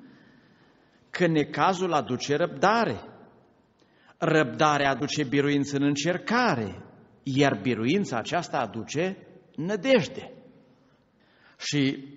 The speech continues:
cel de-al treilea aspect, voința, în cazul credinței, va cuprinde actul dedicării. Hai să îl observăm pe Petru în Matei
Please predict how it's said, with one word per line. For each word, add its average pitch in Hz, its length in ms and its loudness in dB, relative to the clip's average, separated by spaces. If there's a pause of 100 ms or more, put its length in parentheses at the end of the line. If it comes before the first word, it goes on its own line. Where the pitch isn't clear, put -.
(120)
cel 143 200 0
de-al 113 200 0
treilea 175 300 4
aspect, - 640 -8 (720)
voința, 123 920 0 (380)
în 143 240 4
cazul 175 420 0
credinței, 151 600 -4
va 131 140 0
cuprinde 143 600 0
actul 175 800 2 (220)
dedicării. 110 840 -4 (1400)
Hai 165 140 -2
să 160 300 -2
îl 156 100 -2
observăm 147 720 2 (340)
pe 120 140 0
Petru 147 520 0
în 110 320 0 (340)
Matei 127 460 0